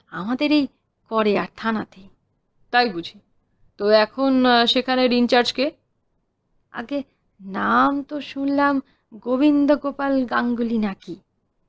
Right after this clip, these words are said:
"অ্যাঁ, গোবিন্দ গোপাল গাঙ্গুলি? Thank God, সে আমার বিশেষ বন্ধু, একদা সহপাঠী। No problem,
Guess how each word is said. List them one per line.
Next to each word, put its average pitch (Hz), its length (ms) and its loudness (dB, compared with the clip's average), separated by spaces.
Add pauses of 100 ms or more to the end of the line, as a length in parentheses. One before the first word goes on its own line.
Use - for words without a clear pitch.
(200)
"অ্যাঁ, 294 180 0 (600)
গোবিন্দ 294 360 6
গোপাল 302 280 6
গাঙ্গুলি? 285 380 4 (540)
Thank 247 320 0
God, 202 420 6 (380)
সে 262 120 -2
আমার 262 140 4
বিশেষ 233 380 0
বন্ধু, 202 540 -2 (460)
একদা 208 360 0
সহপাঠী। 208 600 -4 (100)
No 208 100 -4
problem, - 360 -12